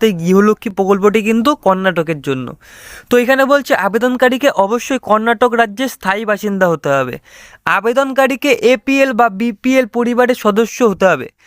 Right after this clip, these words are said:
শুধুমাত্র পরিবারের গৃহিণী বা মহিলারাই এই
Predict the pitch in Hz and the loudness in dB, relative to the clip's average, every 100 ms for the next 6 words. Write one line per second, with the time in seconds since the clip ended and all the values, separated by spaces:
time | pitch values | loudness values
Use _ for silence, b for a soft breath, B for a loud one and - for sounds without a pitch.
0 | b b - 233 247 294 302 - 311 - | b b -4 0 2 4 2 0 -4 0
1 | 254 254 262 269 269 190 202 226 262 269 | 0 2 2 0 -2 -4 -2 0 0 0
2 | 226 247 196 208 220 240 247 262 196 226 | 2 2 2 0 0 2 4 2 2 -2